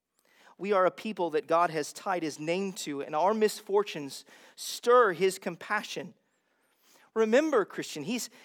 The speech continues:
he's tied his name to you. You have been baptized in what? In the name of the Father and of the Son and of the Holy Spirit. We bear the name of the triune God,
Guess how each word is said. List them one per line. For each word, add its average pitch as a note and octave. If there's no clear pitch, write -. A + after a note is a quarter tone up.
he's B3+
tied C4
his B3
name C4
to B3
you. F#3
You F3
have C4+
been A#3
baptized A#3
in C4+
what? C4+
In A#3+
the A#3
name B3
of F#3
the G3
Father G#3+
and C#3+
of C#3
the C#3
Son E3
and D3+
of C3+
the C3
Holy C3
Spirit. -
We A3
bear G#3
the E3
name F3
of B2+
the C3+
triune D#3+
God, B2